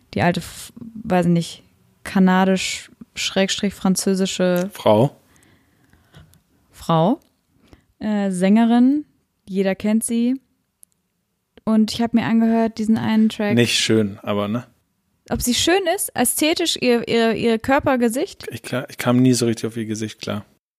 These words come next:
Speaker 1: Es ist einfach sehr special. Ich kenn, man kennt ja niemanden, der so aussieht wie sie. Sie ist einfach nicht so ein
Speaker 2: Ist sie auch sehr groß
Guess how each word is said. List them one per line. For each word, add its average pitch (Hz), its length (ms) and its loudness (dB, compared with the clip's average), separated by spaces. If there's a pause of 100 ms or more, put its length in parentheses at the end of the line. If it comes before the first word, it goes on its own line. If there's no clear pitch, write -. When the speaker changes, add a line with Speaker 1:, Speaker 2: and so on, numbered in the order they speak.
(440)
Speaker 1:
Es 226 140 -2
ist 311 120 -4
einfach 220 280 -2
sehr 269 300 0
special. - 680 -4 (580)
Ich 214 180 0
kenn, 240 240 4
man 240 140 4
kennt 269 180 4
ja 285 60 4
niemanden, 247 400 6
der 202 140 4
so 196 60 -2
aussieht 214 320 0
wie 180 80 -2
sie. 170 340 -8 (180)
Sie - 180 -2
ist 220 120 -2
einfach 214 260 0
nicht 214 180 4
so 214 180 0
ein 196 460 2 (280)
Speaker 2:
Ist 151 140 -4
sie 165 100 2
auch 131 100 2
sehr 127 160 -2
groß 120 380 -2